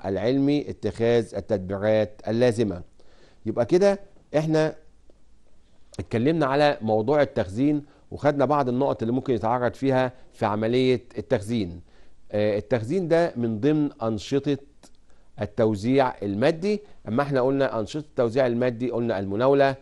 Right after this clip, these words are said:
والنقل وقلنا التخزين. خدنا التخزين ايه هو له أثر مهم على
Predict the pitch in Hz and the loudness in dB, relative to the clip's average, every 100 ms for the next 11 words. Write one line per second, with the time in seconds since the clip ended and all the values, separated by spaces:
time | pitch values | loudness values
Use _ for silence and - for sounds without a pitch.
0 | - - 92 92 95 135 - 123 107 - | -16 -12 -8 -4 0 0 0 -6 -6 -4
1 | 107 127 127 104 - - 92 127 196 196 | -2 0 0 -2 -4 -6 -4 -2 -2 -4
2 | - - - - - 165 156 156 120 - | -12 -20 -20 -12 0 0 2 0 0 -4
3 | 117 101 135 131 120 127 123 123 117 101 | -4 -2 -2 -2 0 0 2 2 2 0
4 | 80 110 123 110 120 123 101 101 117 120 | -2 0 2 2 -2 -4 -4 -2 -2 -2
5 | 98 - - 117 107 90 | -4 -6 -2 0 0 -4